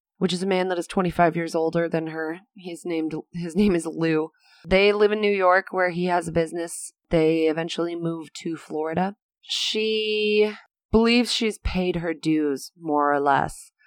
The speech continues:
uh, and continues to make a great effort at being a kinder person. Currently, she has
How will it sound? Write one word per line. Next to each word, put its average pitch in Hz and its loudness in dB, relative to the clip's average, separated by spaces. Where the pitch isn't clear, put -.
uh, 151 0
and 151 -4
continues 165 -6
to 185 -4
make 170 -2
a 160 0
great 226 2
effort 175 0
at 175 0
being 175 0
a 165 -4
kinder 180 -4
person. 202 -4
Currently, 208 0
she 190 0
has 180 -2